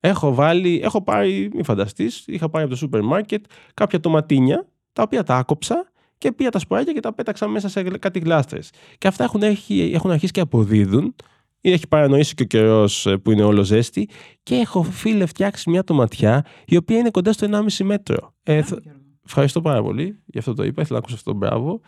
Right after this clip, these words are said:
Speaker 1: να μοιραστώ τη χαρά μου.
Speaker 2: <laughs>
Speaker 1: Και, α, όταν, ε, με το, το ματίνια βγάλουμε το καλό, θα σου φέρω εδώ, θα φτιάξω μια σαλατούλα, ε, και με την ελίτσα, με το λάδι από την ελιά.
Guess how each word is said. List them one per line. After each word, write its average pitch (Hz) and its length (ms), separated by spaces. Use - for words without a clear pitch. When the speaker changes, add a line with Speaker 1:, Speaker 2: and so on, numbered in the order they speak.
Speaker 1:
να 107 60
μοιραστώ 107 280
τη 135 100
χαρά 104 300
μου. 208 200
Speaker 2:
<laughs> 262 320
Speaker 1:
Και, 311 440
α, - 120
όταν, 202 360
ε, 202 260
με 175 120
το, 156 300
το 151 100
ματίνια 143 540
βγάλουμε 165 340
το 123 100
καλό, 143 280
θα 190 100
σου - 140
φέρω 175 240
εδώ, 143 140
θα 180 100
φτιάξω 175 260
μια 175 100
σαλατούλα, 135 840
ε, 147 160
και 196 180
με 202 100
την 160 160
ελίτσα, 135 360
με 131 80
το 131 140
λάδι 143 360
από 107 120
την 104 100
ελιά. 101 500